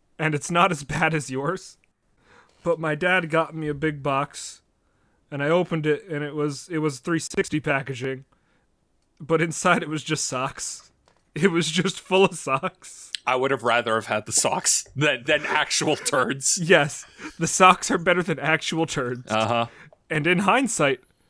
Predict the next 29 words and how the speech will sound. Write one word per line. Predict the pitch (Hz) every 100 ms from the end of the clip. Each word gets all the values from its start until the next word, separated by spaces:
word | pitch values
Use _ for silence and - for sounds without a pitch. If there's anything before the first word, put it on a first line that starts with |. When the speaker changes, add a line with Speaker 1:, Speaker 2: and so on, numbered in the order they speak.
| _ _ _ _ _ _ _
Speaker 1:
goddamn | 170 170 151 156 151
hilarious. | 127 135 117 107 113 131
My | 123
dad | 127 123 113
was | 120 117
a |
master | 120 139 - 131
comedian | 139 139 131 120
that | 123 120
one | 143 147 139
time. | 151 139 107 104 -
Speaker 2:
Mm-hmm. | 107 107 104 135
Speaker 1:
But, | 151 - 185 151
<laughs> | 208 - - - - - _ _ _ _ -
and | 156
I |
didn't | 170 202
even | 190 185
get | 190
to | -
keep | 190 160
the | 139
box. | 143 120 - 123
We | 127
had | 143
to |
give | 147 143
it | 131
back. | 135 139 - - -